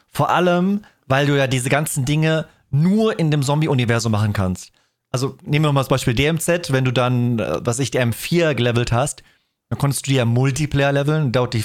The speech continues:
Tarnungen freischalten und die dann in der D M Z benutzen. Du konntest natürlich auch in der D M Z Dinge freischalten,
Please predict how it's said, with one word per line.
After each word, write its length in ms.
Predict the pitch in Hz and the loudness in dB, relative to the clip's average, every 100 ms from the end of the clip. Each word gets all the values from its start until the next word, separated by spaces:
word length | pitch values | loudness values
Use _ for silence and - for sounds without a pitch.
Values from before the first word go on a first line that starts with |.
| - | -6
Tarnungen 400 | - 131 151 151 | -2 0 2 0
freischalten 640 | - 143 139 143 139 135 139 - _ - | 0 -2 0 0 -2 -2 -8 -8 _ -4
und 180 | 135 139 | 0 2
die 80 | |
dann 140 | 170 160 | 2 2
in 80 | 139 | 0
der 100 | 127 | 2
D 100 | 139 | 0
M 140 | 131 | 0
Z 180 | 131 - | -2 -2
benutzen. 560 | 135 185 - 113 90 - _ _ _ | 0 0 -2 -4 -4 -6 _ _ _
Du 80 | - | -2
konntest 220 | 151 151 | 0 0
natürlich 180 | 135 139 | 0 0
auch 40 | |
in 60 | 117 | 2
der 80 | 117 | 2
D 120 | 120 | 2
M 120 | 180 | 0
Z 160 | - 120 | -2 0
Dinge 160 | 113 | 0
freischalten, 720 | 104 101 107 110 107 131 156 | 0 -2 0 0 0 0 -4